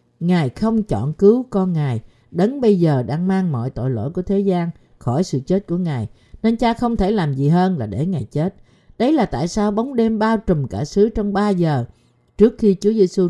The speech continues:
trút hơi thở cuối cùng của Ngài. Và vì Đức Chúa Trời đã quay mặt đi khỏi, vào giây phút hấp hối của Ngài, Chúa Giêsu đã kêu lên rằng, "Eli, Eli, lama sabachthani", nghĩa là, "Đức Chúa Trời ơi, Đức Chúa Trời ơi, sao Ngài lìa bỏ tôi?"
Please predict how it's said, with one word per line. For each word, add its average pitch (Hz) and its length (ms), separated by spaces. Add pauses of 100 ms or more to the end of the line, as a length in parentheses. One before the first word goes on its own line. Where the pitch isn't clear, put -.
trút 226 180
hơi 175 140
thở 123 280
cuối 202 140
cùng 139 280
của 127 120
Ngài. 143 300 (460)
Và 175 120
vì 185 180
Đức 214 180
Chúa 185 80
Trời 175 260
đã 139 140
quay 208 260
mặt 147 260
đi 165 120
khỏi, 135 360 (460)
vào 180 160
giây 226 180
phút 302 220
hấp 330 200
hối 285 220
của 233 140
Ngài, 170 340 (340)
Chúa 254 80
Giêsu 262 340
đã 226 100
kêu 233 240
lên 220 160
rằng, 156 220 (420)
"Eli, 233 380
Eli, 214 380 (240)
lama 214 440
sabachthani", 180 840 (500)
nghĩa 214 140
là, 190 200
"Đức 185 180
Chúa 254 100
Trời 160 260
ơi, 180 300 (260)
Đức 226 160
Chúa 269 160
Trời 156 220
ơi, 180 260 (220)
sao 214 260
Ngài 175 260
lìa 139 260
bỏ 104 260
tôi?" 170 280